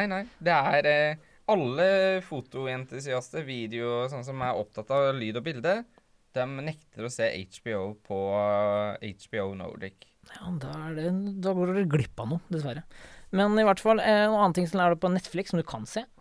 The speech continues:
Speaker 2: Det er jo kunst, det også, men jeg anbefaler det, i hvert fall til dere der ute. Kanskje ikke til deg, for du tør jo ikke å følge med. Det er Sherlock Holmes,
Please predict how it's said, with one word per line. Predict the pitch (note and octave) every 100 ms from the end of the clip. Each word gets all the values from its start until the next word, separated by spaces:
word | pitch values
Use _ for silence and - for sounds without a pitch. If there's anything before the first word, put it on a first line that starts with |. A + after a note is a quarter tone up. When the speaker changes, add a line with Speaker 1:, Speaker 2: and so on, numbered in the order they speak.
| _
Speaker 2:
Det | F#3
er | E3 D3
jo | G3+
kunst, | - F3+ F3 -
det | F3
også, | B3+
men | A#3 G#3
jeg | G3 F#3
anbefaler | E3 D3 C#3+ D3 F3+
det, |
i | G3+
hvert |
fall | F3+ F3
til |
dere | F3+ E3+
der | D#3+
ute. | F#3 A#3 D4
Kanskje | G#3+ F3
ikke | E3
til | D#3
deg, | F3 A3
for | G3
du | E3 E3 - - _ _ -
tør | D3
jo | C#3
ikke | D#3
å | D#3+
følge | D3
med. | A3 G#3
Det | F#3+
er | D#3+ F3
Sherlock | - D#3+ -
Holmes, | A3 -